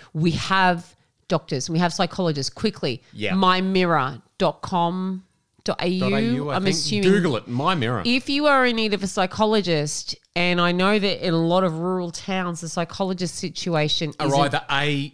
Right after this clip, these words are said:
Speaker 2: subpar.
Speaker 1: It's true. I wasted a lot of spots on my, um,
Speaker 2: Or B,
Speaker 1: mental health plan with a
Speaker 2: unavailable.
Speaker 1: Yeah, unavailable, right. Long wait list.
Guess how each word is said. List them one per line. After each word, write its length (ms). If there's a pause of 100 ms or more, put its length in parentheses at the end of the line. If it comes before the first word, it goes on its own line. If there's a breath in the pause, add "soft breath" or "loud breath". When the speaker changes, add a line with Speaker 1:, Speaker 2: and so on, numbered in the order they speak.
Speaker 2:
subpar. 720 (960 loud breath)
Speaker 1:
It's 320
true. 340
I 140
wasted 400
a 40
lot 260
of 80
spots 500
on 140
my, 380
um, 240
Speaker 2:
Or 80 (180)
B, 320
Speaker 1:
mental 240
health 240
plan 340
with 100
a 40
Speaker 2:
unavailable. 680
Speaker 1:
Yeah, 220
unavailable, 420
right. 240
Long 300
wait 180
list. 300